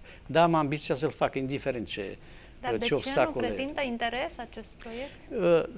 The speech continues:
Speaker 1: doamnă, acum să fim realiști. Oamenii, constructorii, firmele se feresc de construcții civile. Și vă spun și de ce. Prețurile au luat o razna. Deci, acum ai un preț la ciment, peste o săptămână altul. La fier, acum ai un preț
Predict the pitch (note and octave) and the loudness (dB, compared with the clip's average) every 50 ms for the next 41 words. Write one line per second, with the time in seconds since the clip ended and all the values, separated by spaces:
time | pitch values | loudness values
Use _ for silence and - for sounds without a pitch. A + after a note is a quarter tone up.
0 | D#3 C3+ F#3 G#3 F#3 E3+ C#3 C#3+ - - E3+ F3 E3+ D#3 D3+ - G3 G3 E3 - | -2 2 4 6 6 6 4 2 -4 -6 -8 -2 2 2 2 4 6 8 10 10
1 | - F3 E3 C#3+ C3 - - E3+ D#3+ D#3 D3 D3 C#3 B2 G#2+ - - B2+ A#2 A#2 | 10 10 8 6 4 2 2 4 6 6 6 6 6 4 4 0 0 0 2 4
2 | B2+ C3+ D3+ E3+ E3+ F3 E3+ D3 B2+ - - F2+ F2+ - - D3+ C3 - - C#3 | 4 6 6 6 6 6 6 4 2 -2 -4 -2 -2 -2 0 0 -4 -2 0 2
3 | C3+ C#3 D#3+ D#3+ E3 - - - - - - - - - - D#3+ D#3 C3 C3 C3+ | 2 4 4 2 0 -2 -8 -14 -20 -20 -20 -18 -12 -2 4 4 4 6 6 4
4 | C#3+ D#3 C3+ - - F#3+ E3 - - D3+ C3+ C3+ D3+ D3+ - - D#3 C#3 C#3 - | 4 8 10 10 10 10 8 4 6 4 6 6 6 6 4 4 4 2 0 2
5 | - C#3+ D3 - - D3+ C3 - - - - - - - G2 - - G#2+ - - | 0 -2 0 0 0 0 -2 0 -2 -2 -2 -2 -6 -6 -8 -8 -10 -10 -12 -14
6 | - - - - - - - - - - - - - - - E3+ E3 F#3 A3+ - | -16 -20 -20 -20 -20 -20 -20 -20 -20 -20 -20 -16 -10 -4 0 0 2 2 2 0
7 | - - G#3 E3+ - - F3+ F#3+ C#3+ - - F#2+ F#2 - - - - - - - | 0 0 0 0 0 0 0 0 0 0 -2 -4 -6 -12 -18 -20 -20 -12 -2 4
8 | E3+ G3+ G3 - F3+ E3+ D#3 D3+ C#3+ D3+ D#3 D#3+ D#3 - E3+ D#3 D3 A#2+ F#2 - | 4 4 4 4 4 4 6 6 6 6 6 4 2 4 4 6 6 6 4 4
9 | E2+ D#2 - - - - - - - - - - - - - C3 B2+ D#3 D3+ - | -4 -6 -14 -18 -20 -20 -20 -20 -20 -20 -20 -18 -18 -12 -8 0 0 0 2 4
10 | - E3 E3 - D3 D3+ - - F#3+ F3+ F3 D#3+ C#3+ C#3+ C#3+ C3 C#3+ C3 A2 - | 4 4 4 4 2 0 0 0 2 4 6 8 8 8 6 4 0 -2 -2 -2
11 | - C#3 A2+ B2 B2 A2+ - - - D3+ F3 F3 E3+ D3+ - - - - - D#3+ | -2 0 2 4 2 4 4 2 2 4 4 4 2 0 -2 -10 -10 -4 -2 -2
12 | - - A#2 - - D3 A#2+ - - D#3 D#3+ D#3+ D#3 D3 A2 F2+ E2+ - - B2 | -2 0 -2 0 0 -2 -2 0 0 2 2 4 4 4 2 2 0 -4 -2 2
13 | C3 C3+ B2+ - - - E3 D#3 D3 C#3+ B2 - - E3 D3 C#3+ C#3 C3+ C3 A#2 | 2 2 2 2 0 4 4 4 6 4 2 2 0 0 2 2 2 2 0 -2
14 | - D#3+ E3 D3+ - | 0 2 0 2 0